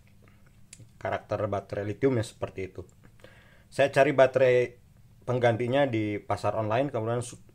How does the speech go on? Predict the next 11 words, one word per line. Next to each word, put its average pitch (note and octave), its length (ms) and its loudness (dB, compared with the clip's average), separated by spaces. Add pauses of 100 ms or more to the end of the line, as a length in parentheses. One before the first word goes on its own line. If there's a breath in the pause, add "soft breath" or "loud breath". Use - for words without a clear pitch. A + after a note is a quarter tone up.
sulit C3 320 0
menemukannya. A#2+ 840 -2
Kemudian A2+ 260 -2
saya G2+ 160 -2
cari G2 320 -4
akun G2 560 -8
resminya G2+ 920 -8
Zhiyun A2+ 420 -4 (560)
dan G2 240 -6
ketemu, G#2+ 400 -6
kemudian G2+ 680 -4